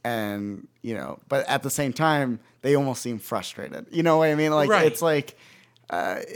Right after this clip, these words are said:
Speaker 1: there, there's, like, you just gotta open up in general with, with comedy, I feel like is a major thing of, uh, like, if I'm going to learn to get better at this, I have to accept that I don't know everything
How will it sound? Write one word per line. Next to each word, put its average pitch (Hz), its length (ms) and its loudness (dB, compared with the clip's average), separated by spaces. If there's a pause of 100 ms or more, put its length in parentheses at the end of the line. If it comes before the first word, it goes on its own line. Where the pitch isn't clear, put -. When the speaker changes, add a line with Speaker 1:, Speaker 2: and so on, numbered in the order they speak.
(220)
Speaker 1:
there, 160 280 0
there's, 147 260 4
like, 120 280 -2
you 131 160 2
just 143 220 -4
gotta 139 220 0
open 127 300 -2
up 120 200 -4
in 104 100 -6
general 120 360 -2
with, 107 140 -2 (340)
with 131 260 -2 (340)
comedy, 156 640 4
I 120 160 0
feel 127 200 0
like 120 160 0
is 110 100 -4
a 113 60 -4
major 123 540 0
thing 98 500 -8 (480)
of, 101 560 -4
uh, 95 500 -8
like, 104 360 -8
if 120 160 -6
I'm 139 180 0
going 143 260 0
to 120 80 -2
learn 113 420 -2
to 117 80 -8
get 90 220 -8
better 104 240 -4
at 95 200 -8
this, 95 420 -10 (340)
I 110 100 -8
have 110 120 -6
to 117 120 -6
accept 107 500 -8
that 107 120 -2
I 95 120 -8
don't 107 340 -6
know 113 220 -4
everything 95 640 -10